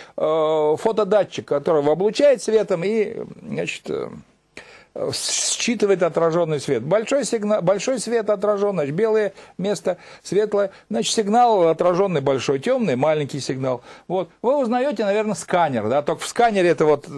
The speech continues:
так вот, вот, вот движется вот сканирующая вещь, и по ней, значит, жи-, жи-, шмурыгает вот это вот считывание, да. Как уж дос-, до-, до-, доподлинно был этот сканер устроен, я вам сказать не могу, просто не знаю. Вот, но вот всё удалось, всё обошлось.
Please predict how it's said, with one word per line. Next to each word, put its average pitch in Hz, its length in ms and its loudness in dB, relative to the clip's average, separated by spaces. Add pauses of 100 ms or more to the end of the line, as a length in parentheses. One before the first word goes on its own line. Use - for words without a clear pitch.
так 160 240 2
вот, 117 200 0
вот, 107 160 -2
вот 104 140 -2
движется 117 500 -2
вот 98 100 -4
сканирующая 120 640 0
вещь, 269 240 0
и 143 80 -2
по 214 160 0
ней, 208 160 0
значит, 160 380 -4
жи-, 208 260 -4
жи-, 190 220 -4
шмурыгает 156 560 -4
вот 107 160 -6
это 156 180 -6
вот 123 180 -6 (380)
считывание, 101 640 -8
да. 165 160 -2 (340)
Как 240 220 0
уж 190 140 -2
дос-, 180 240 0
до-, 190 640 2
до-, 156 340 -4
доподлинно 160 640 0
был 147 220 0
этот 131 200 -6
сканер 135 360 -2
устроен, 120 420 -2
я 107 160 -2
вам 98 140 -4
сказать 101 280 -8
не 104 80 -6
могу, 170 280 -4
просто 107 340 -6
не 85 140 -10
знаю. 240 380 -2 (500)
Вот, 170 200 -2
но 294 320 2
вот 233 220 0
всё 285 240 0
удалось, 262 500 0
всё 262 200 0
обошлось. 226 560 -2